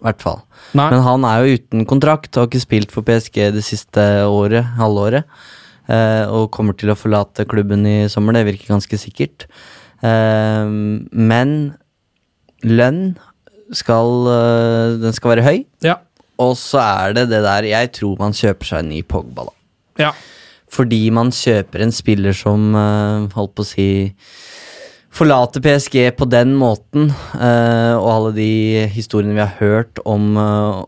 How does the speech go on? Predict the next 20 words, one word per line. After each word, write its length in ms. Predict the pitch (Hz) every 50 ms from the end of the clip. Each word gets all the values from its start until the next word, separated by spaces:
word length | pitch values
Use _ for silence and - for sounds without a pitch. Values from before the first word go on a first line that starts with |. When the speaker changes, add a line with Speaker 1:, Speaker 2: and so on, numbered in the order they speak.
| _ _ -
Speaker 1:
om, 540 | 107 107 101 101 104 104 104 104 104 104 98
eh, 60 | 95 98 - - - - - - - - _ _ _ - - - - - - - _ _
ja, 100 | 107 98 - _ _ _ -
den 200 | 135 139 160 127
urokråke-faktoren, 2500 | 151 135 123 107 104 95 - - 113 110 110 107 - - - 123 123 120 120 117 113 113 113 110 113 113 113 110 110 110 110 - _ _ - - - - - - - 139 127 - - - 214 233 220 196 151 117 - -
den 380 | - - 127 127 123 127 135 139
gjør 260 | 131 117 113 113 113 117
at 100 | 117 - -
jeg 380 | 110 107 104 104 107 107 107 104
er 80 | 104 101
litt 120 | 104 -
skeptisk 460 | - - 101 - - 113 - - -
i 40 | 113
hvert 80 | 113 -
fall. 200 | - 131 139 139 - _ - -
Speaker 2:
Mm. 320 | 208 202 170 143 135 143 -
Speaker 1:
Eh, 540 | 113 107 107 104 104 104 104 104 104 104 104 104 104 104 - - - -
det 100 | - -
er 160 | 110 107 107
nok 120 | 104 110